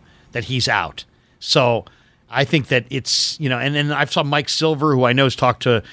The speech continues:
Jimmy many times throughout the year, and when he was being asked about Jimmy's future and whether Jimmy would come back, he was like, "He ain't coming back."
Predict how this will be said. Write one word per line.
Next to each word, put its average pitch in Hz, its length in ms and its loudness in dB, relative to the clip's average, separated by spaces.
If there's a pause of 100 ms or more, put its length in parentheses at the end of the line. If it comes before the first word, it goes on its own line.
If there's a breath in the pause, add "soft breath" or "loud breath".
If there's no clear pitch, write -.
(180 loud breath)
Jimmy 131 300 2
many 127 260 2
times 120 360 -2
throughout 120 260 2
the 113 80 -6
year, 117 380 2 (260 loud breath)
and 117 120 -2
when 117 100 4
he 147 120 6
was 139 260 4
being 131 380 0
asked 123 240 2
about 117 240 2
Jimmy's 123 360 2
future 123 540 0 (280 loud breath)
and 117 280 -4
whether 123 280 4
Jimmy 127 320 2
would 113 140 -2
come 123 180 0
back, 117 320 2
he 143 100 -2
was 123 140 0
like, 110 160 -4
"He 143 180 0
ain't 139 160 2
coming 135 300 0
back." 85 400 -12